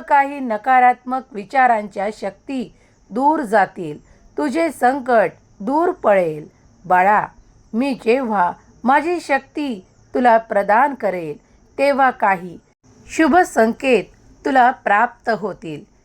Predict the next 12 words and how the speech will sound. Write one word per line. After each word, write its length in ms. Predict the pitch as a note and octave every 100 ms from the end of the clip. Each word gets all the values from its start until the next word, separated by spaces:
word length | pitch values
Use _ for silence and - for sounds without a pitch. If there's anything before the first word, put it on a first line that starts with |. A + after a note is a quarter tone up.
| _ _ -
ते 220 | E4 D#4+
तुला 360 | - G#3+ E3+ E3+ _ _ _ -
संदेशाच्या 800 | C4+ A#3 A3 G#3+ A3 F#3+ G3+ G3
माध्यमातूनही 1160 | G3 F#3 E3+ C4+ B3 G3 G#3 G3+ G#3 D4 B3+ - _ _
दिल्या 360 | G3+ C#4+ E4+ F4
जातील. 540 | G#3+ G#3 F3+ F#3 D#3+ - _ _ _ -
तेव्हा 360 | D4 C#4+ D4
संदेशांना 960 | C#4 A3+ G3 G#3+ B3+ - G#3 B3 F#3 F3 - _ _ _ _ _ _
निरर्थक 640 | C4 E4 F4 F4 - F4 D#4
मानू 360 | A#3 G#3 B3
नकोस. 460 | C4 G3 F#3+ E3 C#3+ _ _ _ _ _
जेव्हा 440 | A#3+ B3+ A#3 G3+